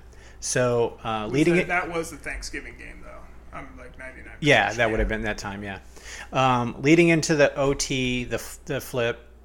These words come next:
Speaker 1: Jerome Bettis was selected to, uh, select it. And he said, like, this, he s-,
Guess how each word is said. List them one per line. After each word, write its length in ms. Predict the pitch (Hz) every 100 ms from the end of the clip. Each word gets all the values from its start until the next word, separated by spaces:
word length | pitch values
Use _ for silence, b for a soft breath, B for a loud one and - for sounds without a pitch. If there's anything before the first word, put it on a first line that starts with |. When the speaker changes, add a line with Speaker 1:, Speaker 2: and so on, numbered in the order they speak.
| 139
Speaker 1:
Jerome 340 | - 135 131 120
Bettis 340 | 120 117 -
was 180 | 117 104
selected 560 | - 107 101 - 101 -
to, 580 | 113 104 101 98 101 -
uh, 420 | 110 101 101 101 - -
select 420 | - - 110 107 151
it. 260 | 151 - - - - - - - -
And 120 | 113
he 80 | 117
said, 340 | 123 110 101
like, 260 | 107 107 -
this, 200 | 107 -
he 100 | 113
s-, 160 | -